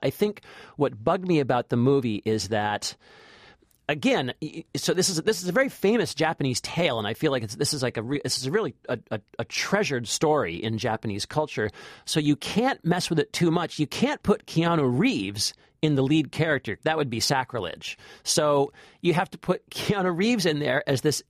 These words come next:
add-, as this add-on. He's this kind of Cinderella add-on in the story. And so now you've got sort of two parallel stories that are going next to each other that don't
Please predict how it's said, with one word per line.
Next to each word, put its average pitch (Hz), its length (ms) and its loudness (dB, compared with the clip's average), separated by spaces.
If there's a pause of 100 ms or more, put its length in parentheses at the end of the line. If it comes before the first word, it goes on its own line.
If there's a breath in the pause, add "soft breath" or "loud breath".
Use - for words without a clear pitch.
add-, 202 340 2
as 156 160 2
this 139 260 2
add-on. 127 520 0
He's 123 180 0
this 131 140 -2
kind 147 140 2
of 120 80 0
Cinderella 151 640 2
add-on 117 500 0
in 110 100 -2
the 110 100 0
story. 110 560 0 (560 loud breath)
And 160 160 4
so 190 320 2 (520 loud breath)
now 233 160 2
you've 262 180 0
got 190 200 0
sort 185 140 2
of 139 100 -4
two 262 380 2
parallel 196 540 2
stories 143 680 0 (280)
that 139 160 2
are 131 160 0 (180)
going 139 320 2
next 143 280 0
to 156 80 -2
each 139 160 -2
other 127 280 0 (380 loud breath)
that 165 160 0
don't 233 240 0